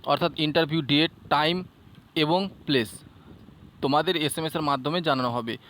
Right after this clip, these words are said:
তো ফ্রেন্ডস, ভিডিওটি ভালো লাগলে অবশ্যই লাইক করবে। চ্যানেলে নতুন হলে অবশ্যই চ্যানেলটি সাবস্ক্রাইব করবে এবং বন্ধুদের মাঝে অবশ্যই ভিডিওটি শেয়ার করে দেবে।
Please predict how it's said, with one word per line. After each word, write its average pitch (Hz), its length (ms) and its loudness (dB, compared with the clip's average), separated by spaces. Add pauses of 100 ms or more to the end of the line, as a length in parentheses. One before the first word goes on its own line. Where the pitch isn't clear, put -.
(180)
তো 143 140 -2
ফ্রেন্ডস, 180 300 0
ভিডিওটি 170 300 2
ভালো 160 120 6
লাগলে 165 240 6
অবশ্যই 156 360 0
লাইক 139 240 0
করবে। 165 220 2 (600)
চ্যানেলে 180 320 4 (100)
নতুন 156 220 0
হলে 165 120 4 (100)
অবশ্যই 151 320 0
চ্যানেলটি 160 280 2 (120)
সাবস্ক্রাইব 156 460 0
করবে 170 220 4 (760)
এবং 175 160 2 (320)
বন্ধুদের 160 380 0
মাঝে 160 180 0 (160)
অবশ্যই 156 340 -2
ভিডিওটি 156 260 0 (340)
শেয়ার 143 280 0
করে 123 180 0
দেবে। 110 160 0